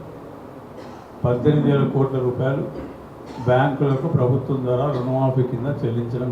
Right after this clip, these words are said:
జరిగింది. ఈ రెండు లక్షల లోపల లోన్లు మొత్తం కలిపితే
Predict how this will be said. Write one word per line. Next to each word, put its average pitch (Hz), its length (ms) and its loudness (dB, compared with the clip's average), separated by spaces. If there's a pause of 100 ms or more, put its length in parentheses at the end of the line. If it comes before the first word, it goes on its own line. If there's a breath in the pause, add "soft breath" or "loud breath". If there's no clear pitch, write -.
జరిగింది. 104 460 -2 (2000)
ఈ 127 120 0
రెండు 135 160 4
లక్షల 156 320 6
లోపల 135 400 2
లోన్లు 127 300 -2
మొత్తం 135 300 -4
కలిపితే 117 340 -4